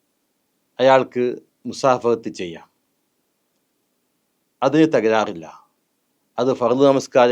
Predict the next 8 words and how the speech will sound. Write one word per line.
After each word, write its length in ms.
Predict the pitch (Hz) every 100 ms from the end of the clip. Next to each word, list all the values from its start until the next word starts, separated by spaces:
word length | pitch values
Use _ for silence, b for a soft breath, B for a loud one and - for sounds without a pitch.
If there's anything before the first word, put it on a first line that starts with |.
| 113
ശേഷമാണെങ്കിലും 760 | 117 110 117 107 104 104 110 151 - _ _ _ _ _
സുന്നത്ത് 340 | - 143 160 151
നമസ്കാര 420 | 120 - 107 101 92
ശേഷമാണെങ്കിലും 680 | 95 - 92 85 80 78 80 _ _ _ _ _ _ _ -
അയാൾ 200 | 131 135 127
വലതുഭാഗത്താണെങ്കിലും 1080 | 123 147 160 135 123 123 113 107 107 117 165 _ _ _ _ 113
ഇടതുഭാഗത്താണെങ്കിലും 1080 | 127 143 123 113 101 101 92 92 92 135 160 _ 110
അയാൾ 220 | 113